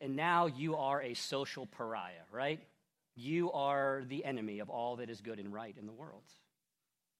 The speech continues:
You don't have to look very far in the news cycles of our culture to see that, that it seems like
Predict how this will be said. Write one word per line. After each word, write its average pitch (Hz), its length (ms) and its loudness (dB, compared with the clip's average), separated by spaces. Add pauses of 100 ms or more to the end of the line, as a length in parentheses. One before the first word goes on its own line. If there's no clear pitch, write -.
(880)
You 147 60 -6
don't 247 80 0
have 247 80 -4
to 226 60 -6
look 170 120 -4
very 156 180 0
far 135 400 2
in 117 80 -2
the 120 80 -2
news 127 260 -4
cycles - 720 -10 (360)
of 113 80 -6
our 127 100 0
culture - 540 -8
to 127 80 -14
see 226 400 -6
that, 120 160 -6 (500)
that 139 160 -4 (400)
it 156 140 -6
seems 240 260 -2
like 156 120 -4